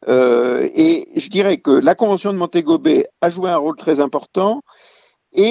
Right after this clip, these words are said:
il a bénéficié aussi, euh, des incidents qui, en, en mille neuf cent quatre-vingt-huit, ont conduit la Chine à, à occuper,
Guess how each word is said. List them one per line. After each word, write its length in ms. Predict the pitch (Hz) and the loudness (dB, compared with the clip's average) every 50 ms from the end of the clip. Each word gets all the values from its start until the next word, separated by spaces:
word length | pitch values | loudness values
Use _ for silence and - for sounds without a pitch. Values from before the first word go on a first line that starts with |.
| 233 214 208 | 0 -2 -2
il 100 | 185 185 | -2 -2
a 60 | 180 | -2
bénéficié 760 | - 202 220 220 220 208 - - 196 190 - - - 208 202 | -4 -6 -8 -6 -8 -8 -8 -10 -12 -12 -12 -10 -6 -4 -4
aussi, 800 | 180 165 165 - - - 208 214 226 240 254 254 247 269 339 _ _ - | -4 -4 -6 -8 -10 -8 -8 -6 -6 -4 -6 -6 -6 -8 -10 _ _ -2
euh, 240 | - - 294 294 294 | 0 0 2 2 2
des 280 | 262 320 294 147 151 202 | 2 2 2 2 0 -2
incidents 800 | 220 208 - - - 185 185 165 156 185 180 175 170 147 120 107 _ _ _ _ _ _ _ _ _ _ _ _ | -4 -4 -6 -8 -16 -18 -10 -2 0 0 2 2 0 0 -2 -4 _ _ _ _ _ _ _ _ _ _ _ _
qui, 160 | - - 180 175 | -8 -2 0 2
en, 60 | 160 | 2
en 520 | 156 151 147 139 131 - 110 120 135 143 | 2 2 0 0 -2 -4 -2 -2 -2 0
mille 160 | 151 175 190 | 0 0 0
neuf 140 | 180 175 160 | 0 -2 -2
cent 180 | - - 196 185 | -2 -4 -4 -2
quatre-vingt-huit, 800 | - 180 156 - - 151 139 139 139 147 151 190 226 254 214 - | -2 -2 -4 -2 -2 -2 -2 -2 -2 -2 -4 -4 -6 -6 -4 -4
ont 80 | 180 - | -6 -4
conduit 440 | - - 170 165 160 165 185 185 170 | -4 -4 -4 -2 -2 -2 -2 0 2
la 140 | 156 147 | 2 2
Chine 420 | 139 - - - 214 226 247 233 196 | 0 -2 -6 -6 -4 -4 -4 -2 -2
à, 260 | 147 131 123 110 - - | -2 -2 -2 -4 -2 0
à 140 | 135 143 156 | 0 2 2
occuper, 680 | 165 165 - - 180 143 _ - 190 208 226 240 254 | 0 -2 -4 -12 -16 -10 _ 2 2 2 2 0 -4